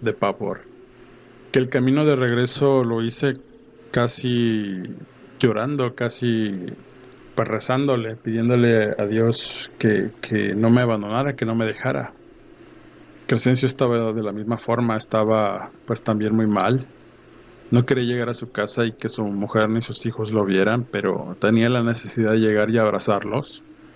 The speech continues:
Doña Engracia, pues, al ser la más fuerte de los dos, simplemente llegó, se metió en su, en un jacalito que tiene ahí donde dormía, y ya no dijo nada más. Y yo me metí al cuarto donde me estaba quedando,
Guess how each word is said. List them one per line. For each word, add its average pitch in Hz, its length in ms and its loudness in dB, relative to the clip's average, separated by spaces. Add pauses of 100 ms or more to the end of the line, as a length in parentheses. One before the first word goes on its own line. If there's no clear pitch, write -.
(760)
Doña 120 200 6
Engracia, 120 440 2
pues, 123 300 -2
al 120 160 0
ser 120 240 0
la 131 80 4
más 131 220 -2
fuerte 127 360 0
de 131 60 4
los 113 200 -2
dos, 117 560 -4 (840)
simplemente 131 640 0
llegó, 127 680 -2
se - 220 -6
metió 113 360 -2
en 120 80 4
su, 117 400 2
en 107 80 -4
un 117 220 2
jacalito 117 480 -4
que 113 120 -2
tiene 113 400 0
ahí 110 260 2
donde 110 260 2
dormía, 110 520 2 (1120)
y 123 100 4
ya 120 120 6
no 143 100 2
dijo 143 220 0
nada 135 220 2
más. 143 320 -4
Y 139 100 0
yo 135 140 4
me 147 100 -2
metí 147 440 0
al 143 200 2
cuarto 151 480 0
donde 120 220 0
me 117 80 -4
estaba 123 320 0
quedando, 127 480 2